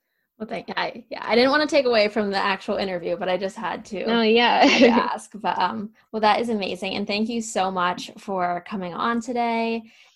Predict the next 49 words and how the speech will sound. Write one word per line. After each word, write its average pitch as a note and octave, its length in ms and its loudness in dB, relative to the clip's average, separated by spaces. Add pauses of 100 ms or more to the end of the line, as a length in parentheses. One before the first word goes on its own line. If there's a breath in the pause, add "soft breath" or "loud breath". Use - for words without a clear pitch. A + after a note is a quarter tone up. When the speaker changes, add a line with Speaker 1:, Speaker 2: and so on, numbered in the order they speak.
Speaker 1:
And F#3+ 320 -4
I F#3 120 -2
Speaker 2:
Thank - 40 -6
Speaker 1:
just - 340 -8
Speaker 2:
you. C#4 300 -16
Speaker 1:
hope G#3 260 -8
people A3 220 -6
really F#3 260 -2
resonate, F3 540 -4
connect, F3 580 -8
and, F3 500 -8
um, - 380 -8
really B3+ 260 0
push C4 200 -4
themselves A3 420 -2
to G#3+ 80 -6
learn, F#3 400 -2
you G#3+ 80 0
know, F#3 240 -2
learn, G3+ 280 -2
take A3 180 -2
something G3+ 300 -4
from F#3+ 200 -6
this F3+ 140 -8
episode F3+ 580 -6
and F3 240 -10 (360)
dive F3+ 260 0
into F3+ 300 -6
it F#3 280 -4
or F3 180 -4
learn F3+ 200 -4
a F3 40 -8
bit F#3 160 -10
more - 200 -10
about - 300 -10
it. - 200 -16
So. - 160 -20 (1120)
Speaker 2:
Thank D4 380 0
you. A3 160 4
No, G#3+ 140 2
it F#3+ 40 2
was G#3 140 0
such, - 640 -4
such A3 240 -4
a A#3 60 0
pleasure G3 400 -2
and F#3+ 140 -2
joy, F#3 400 2
like, F3 260 -4